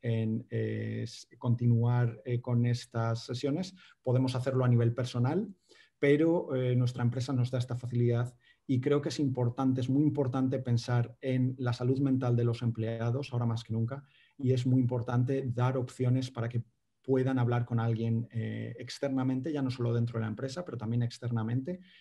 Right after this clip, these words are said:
y asegurarnos de que, eh, nuestros empleados, nuestros compañeros, eh, eh, tienen, eh, están en el, eh, en el estado mental adecuado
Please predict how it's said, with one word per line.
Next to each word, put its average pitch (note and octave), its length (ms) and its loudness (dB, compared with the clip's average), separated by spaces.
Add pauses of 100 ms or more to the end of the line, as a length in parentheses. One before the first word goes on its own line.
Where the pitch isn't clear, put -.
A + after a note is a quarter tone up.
(140)
y C#3 100 -2
asegurarnos B2+ 840 0
de A#2+ 260 0
que, B2 340 -2
eh, A#2 580 -6
nuestros A#2+ 400 -6
empleados, A#2 580 -2 (280)
nuestros A#2+ 320 -2
compañeros, A#2+ 680 0 (460)
eh, A2+ 600 -2
eh, B2 300 -2
tienen, C3 760 2
eh, B2+ 240 -6
están B2+ 420 -2
en B2+ 140 0
el, A#2 500 0
eh, A2+ 520 -4 (800)
en B2 140 0
el B2 80 2
estado C3 400 -2
mental B2 480 2
adecuado A#2 640 -2